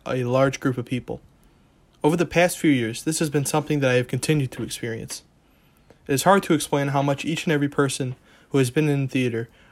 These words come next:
or currently is in theater means to me. I have always felt that I can talk to anyone and have a great conversation. This community was so strong from the first day that I became part of it, and I've tried to replicate that feeling that I had for all those who have joined since my freshman year.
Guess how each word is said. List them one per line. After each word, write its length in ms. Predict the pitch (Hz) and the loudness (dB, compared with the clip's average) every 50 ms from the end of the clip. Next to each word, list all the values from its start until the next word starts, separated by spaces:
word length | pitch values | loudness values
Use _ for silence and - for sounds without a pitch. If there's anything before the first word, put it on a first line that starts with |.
| _ - | _ -10
or 80 | 104 | -8
currently 360 | - - 170 175 175 160 151 139 | 0 2 4 4 6 4 4 2
is 120 | 131 127 | 2 0
in 100 | 123 113 | -2 -2
theater 240 | - 120 120 117 120 | -2 -4 -4 -4 -4
means 300 | 120 123 120 120 - - | -4 -4 -4 -6 -8 -10
to 60 | - | -10
me. 120 | 107 - - _ _ _ _ _ _ _ _ _ - _ _ - - - - _ | -12 -12 -14 _ _ _ _ _ _ _ _ _ -20 _ _ -20 -20 -20 -18 _
I 140 | - 139 139 | 2 4 4
have 180 | 139 143 135 139 | 4 4 2 4
always 380 | - 147 160 165 165 156 151 | 6 6 8 8 8 6 4
felt 320 | - - 151 143 139 147 147 | 2 2 4 4 4 4 2
that 140 | - 131 131 | 0 0 0
I 80 | 127 | 0
can 160 | 123 - 131 | 0 -2 -4
talk 240 | - - 143 143 139 | 0 2 2 2 2
to 120 | - - - | 0 -2 -2
anyone 440 | 147 170 170 160 156 151 151 151 | 0 0 2 2 2 0 0 -2
and 120 | - 135 127 | -4 -4 -2
have 240 | 127 139 139 135 - - | 0 0 0 -2 -2 -6
a 80 | 135 | -6
great 240 | 131 - 143 147 147 | -4 0 0 0 0
conversation. 720 | - - 143 135 131 - - 131 - - - - - - - _ _ - - _ _ _ _ _ - - _ | 2 0 0 0 0 -4 -6 -6 -6 -6 -10 -12 -14 -14 -18 _ _ -20 -20 _ _ _ _ _ -20 -20 _
This 180 | - 165 165 - | 2 4 4 4
community 600 | - - 175 165 165 180 190 185 170 180 180 180 | 4 4 4 6 6 4 4 2 2 0 0 2
was 200 | 156 131 120 - | 2 2 2 2
so 200 | - 151 151 165 | 4 6 6 6
strong 320 | 160 - - 156 143 139 | 4 2 2 2 2 2
from 160 | 135 - 135 127 | 2 0 -2 -4
the 60 | 120 | -2
first 280 | - - 151 147 - | 2 2 2 2 2
day 80 | - 147 | 2 2
that 100 | 143 135 | 2 2
I 60 | 139 | 0
became 320 | 143 143 139 - 143 139 131 | -2 -4 -4 -2 -4 -4 -2
part 240 | - - 131 123 | -2 -2 -2 -2
of 80 | 120 117 | -2 -4
it, 140 | 120 113 - - - - _ _ _ _ _ - | -6 -8 -10 -14 -20 -20 _ _ _ _ _ -6
and 140 | - 135 | -2 2
I've 220 | 139 143 147 151 - | 2 2 2 0 -2
tried 260 | - - 165 165 156 | 2 2 4 4 4
to 100 | - 170 | 2 4
replicate 440 | 160 175 180 185 160 - 156 147 143 | 4 4 4 4 2 4 2 4 4
that 160 | 147 135 131 | 4 2 0
feeling 400 | - - 135 127 123 120 123 123 - | 0 0 0 0 0 -2 -4 -4 -4
that 100 | 123 123 | -2 0
I 140 | 127 135 139 | 2 2 2
had 360 | 135 131 123 117 120 135 - | 2 0 -2 -2 -4 -8 -12
for 160 | - - 139 | -6 -4 -2
all 240 | - 131 139 147 156 | 0 2 4 4 4
those 300 | 151 143 139 143 135 - | 4 4 4 2 0 0
who 80 | - 135 | -2 -2
have 120 | 120 117 | -4 -4
joined 320 | 117 - 139 139 139 139 - | -4 -2 -2 -2 0 -2 -4
since 220 | - 139 - - | -6 -8 -6 -6
my 100 | 131 123 | -6 -6
freshman 360 | - - 123 120 - 139 127 | -4 -4 -4 -4 -4 -8 -8
year. 220 | 127 135 123 - | -8 -8 -10 -12